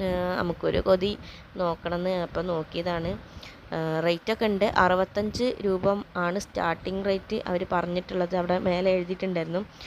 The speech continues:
അപ്പം ഞാൻ നോക്കുന്നുണ്ട് കമ്മൽ, പക്ഷെ അവൾ സമ്മതിക്കുന്നില്ല, അവൾക്ക് തന്നെ നോക്കണം എന്ന് പറഞ്ഞിട്ട് ഞാനൊന്ന് നോക്കും, പക്ഷേ അവൾ തീരെ സമ്മതിക്കുന്നില്ലായിരുന്നു ട്ടോ. അടിപൊളി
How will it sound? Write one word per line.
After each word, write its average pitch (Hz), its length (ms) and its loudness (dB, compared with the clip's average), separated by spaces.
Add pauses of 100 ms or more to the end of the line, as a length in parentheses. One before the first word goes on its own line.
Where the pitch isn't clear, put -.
(580)
അപ്പം 175 200 2
ഞാൻ 180 240 6
നോക്കുന്നുണ്ട് 208 680 4
കമ്മൽ, 180 360 2
പക്ഷെ 180 220 4
അവൾ 175 140 4
സമ്മതിക്കുന്നില്ല, 180 720 0
അവൾക്ക് 175 380 2
തന്നെ 185 140 2
നോക്കണം 175 320 2
എന്ന് 180 120 2
പറഞ്ഞിട്ട് 175 240 0 (540)
ഞാനൊന്ന് 190 520 4
നോക്കും, 202 380 2 (160)
പക്ഷേ 180 220 -2
അവൾ 185 240 2 (140)
തീരെ 196 220 0
സമ്മതിക്കുന്നില്ലായിരുന്നു 175 800 0
ട്ടോ. 160 220 0
അടിപൊളി 196 360 2